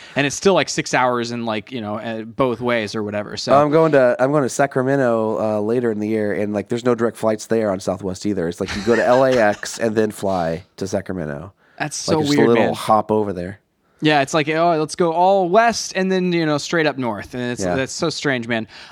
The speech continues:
Speaker 1: Um, but yeah, so I, uh, I'm thinking, okay, so I have Fire Emblem Fates loaded
Speaker 2: Mm.
Speaker 1: up on my,
Speaker 2: Okay.
Speaker 1: on my, my three D S.
Speaker 2: I want you to explain something to me real fast.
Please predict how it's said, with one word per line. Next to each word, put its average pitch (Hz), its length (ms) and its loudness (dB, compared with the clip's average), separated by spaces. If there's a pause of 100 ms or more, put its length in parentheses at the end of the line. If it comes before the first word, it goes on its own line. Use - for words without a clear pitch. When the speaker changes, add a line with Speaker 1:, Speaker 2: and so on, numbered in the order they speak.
Speaker 1:
Um, 147 400 4
but 156 160 2
yeah, 165 140 4
so 160 180 2
I, 147 160 6
uh, 139 240 6
I'm 147 160 2
thinking, 143 480 -2
okay, 139 220 -2
so 147 120 -2
I 139 60 4
have 147 360 4
Fire 185 380 0
Emblem 180 360 0
Fates - 560 -2
loaded 147 340 2
Speaker 2:
Mm. 143 40 4
Speaker 1:
up 139 120 4 (140)
on 135 260 2
my, 131 220 4
Speaker 2:
Okay. 123 180 6
Speaker 1:
on 123 240 -2
my, 117 240 0 (140)
my 120 240 0
three 131 240 -4
D 123 160 -2
S. - 340 -10
Speaker 2:
I 135 60 8
want 156 160 6
you 156 60 4
to 139 40 4
explain 123 300 0
something 110 160 -4
to - 100 -8
me 101 60 -2
real 98 160 -2
fast. - 480 -8